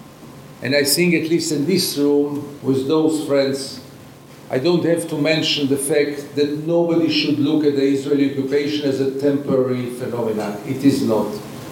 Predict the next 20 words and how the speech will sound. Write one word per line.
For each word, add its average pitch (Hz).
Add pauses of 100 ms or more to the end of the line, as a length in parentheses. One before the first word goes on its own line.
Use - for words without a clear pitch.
(160)
It 143
is 143
there 175
to 175
stay. 107 (960)
Israel 156
never 160
had 156
an 151
intention, 143
a 117
serious 147
intention, 139
to -
put 139
an 127
end 143
to 139
the 131
occupation. 131